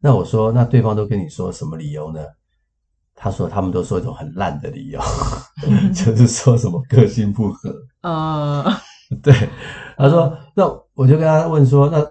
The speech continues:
Speaker 1: 他有没有说是个性哪些不合？”然后他说，“嗯，他就只说个性不合。”
Speaker 2: 哦。
Speaker 1: 啊，你就知道这个问题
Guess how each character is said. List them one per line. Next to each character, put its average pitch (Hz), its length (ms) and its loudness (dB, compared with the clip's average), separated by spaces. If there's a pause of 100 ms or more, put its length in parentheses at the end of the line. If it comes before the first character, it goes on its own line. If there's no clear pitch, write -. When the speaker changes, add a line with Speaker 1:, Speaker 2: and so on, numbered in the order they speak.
Speaker 1:
他 160 140 -2
有 120 80 2
没 107 80 -2
有 104 100 0
说 104 140 0
是 110 160 -6
个 110 240 -2
性 98 220 -4
哪 85 160 -10
些 92 220 -8
不 90 220 -10
合？” - 220 -18 (840)
然 110 120 0
后 120 40 4
他 - 0 -
说 120 400 4 (220)
，“嗯， 80 400 -6 (440)
他 104 140 -2
就 107 140 0
只 85 140 -8
说 87 180 -6
个 87 160 -6
性 85 220 -10
不 90 140 -10
合。” - 180 -18 (300)
Speaker 2:
哦。 151 500 -10 (100)
Speaker 1:
啊， - 160 -16 (480)
你 113 120 -6
就 135 120 6
知 120 160 2
道 110 340 2
这 - 140 -4
个 104 160 0
问 104 220 0
题 82 420 -12